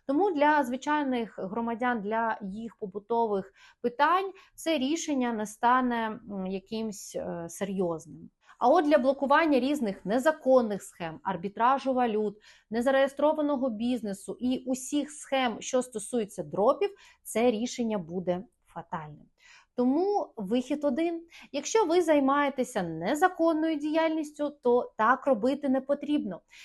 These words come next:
Якщо ви торгуєте товарами через фізосіб, реєструйте фоп, реєструйте Р Р О і робіть все по закону. Військовий облік. Хочу нагадати, що у травні значно посилився військовий облік.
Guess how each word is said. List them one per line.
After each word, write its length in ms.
Якщо 380
ви 200
торгуєте 500
товарами 560
через 500
фізосіб, 640
реєструйте 720
фоп, 440
реєструйте 840
Р 140
Р 160
О 420
і 300
робіть 420
все 300
по 180
закону. 800
Військовий 460
облік. 340
Хочу 260
нагадати, 520
що 200
у 140
травні 440
значно 580
посилився 600
військовий 520
облік. 460